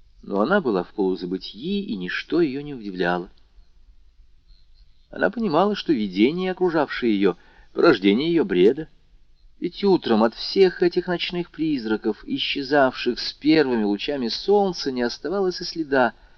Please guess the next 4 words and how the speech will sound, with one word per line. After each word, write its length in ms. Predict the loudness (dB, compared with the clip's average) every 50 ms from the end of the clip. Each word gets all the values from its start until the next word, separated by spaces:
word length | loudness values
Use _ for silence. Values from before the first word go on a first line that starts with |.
| -20 _ -20 -20 -20 -20 _ _ _ -20 -20 -20 -20 _ -20 -20
Из 240 | -16 -10 -8 -8 -6
шкафа 920 | -6 -4 -4 -4 -6 -8 -8 -6 -2 0 0 0 -2 -4 -8 -14 -14 -14 -14 -14 -16 -14 -10
вышел 520 | -10 -8 -6 -6 -8 -8 -10 -12 -14 -14 -10
человек. 920 | -6 -6 -6 -6 -6 -10 -12 -12 -12 -10 -8 -8 -8 -8 -10 -14 -14 -14